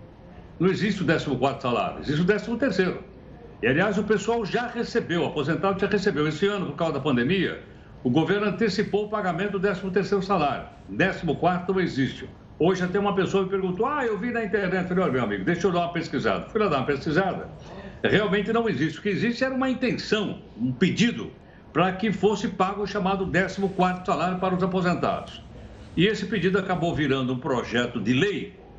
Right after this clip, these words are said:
e tá no Senado da República do Brasil. Agora, precisa de duas coisas para poder pagar décimo quarto salário. Primeiro,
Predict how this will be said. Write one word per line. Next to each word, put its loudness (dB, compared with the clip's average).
e 2
tá 2
no -2
Senado -2
da 0
República 0
do 0
Brasil. 0
Agora, 4
precisa 0
de 2
duas 0
coisas 0
para -6
poder -2
pagar 0
décimo 0
quarto 0
salário. 0
Primeiro, 0